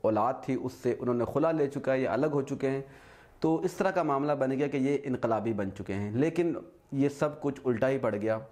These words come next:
मुझे इस पर बहुत ज़्यादा अफसोस हो रहा है कि ये एक इन-, इतनी इनकलाबी पार्टी जिसने पूरे पाकिस्तान में इनकलाब बचा के रखा हुआ था। पाकिस्तान का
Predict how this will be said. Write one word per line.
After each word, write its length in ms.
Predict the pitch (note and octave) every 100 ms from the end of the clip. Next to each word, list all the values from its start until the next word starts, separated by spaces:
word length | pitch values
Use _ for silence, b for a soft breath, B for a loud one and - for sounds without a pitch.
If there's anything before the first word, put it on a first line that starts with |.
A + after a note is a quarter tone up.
| - -
मुझे 240 | A2 A#2+ C3
इस 80 |
पर 120 | C3 B2+
बहुत 280 | A2+ A#2+
ज़्यादा 260 | A2+ G#2+ A2+
अफसोस 520 | G#2 A2 - D3+ F3+
हो 80 | B2+
रहा 120 | A2
है 140 | A2 B B B -
कि 80 | D#3
ये 100 | F3
एक 180 | F3 -
इन-, 160 | D#3+ E3
इतनी 260 | E3 A3+ A#3
इनकलाबी 540 | F#3+ E3 C3+ A#2+ C#3
पार्टी 400 | C#3+ A#2 G#2+ C3+
जिसने 400 | B2+ C3 D3+ D#3
पूरे 300 | C#3+ - D3+
पाकिस्तान 480 | D#3+ B2+ B2 C3 C3
में 100 | D#3
इनकलाब 420 | C#3+ B2+ G#2+ A2+ A2
बचा 220 | A2 G#2+
के 140 | A2+
रखा 200 | G#2 G#2+
हुआ 200 | G#2+ G#2
था। 140 | G2+ B2
पाकिस्तान 560 | E3 E3 D3+ E3 D#3+
का 160 | D#3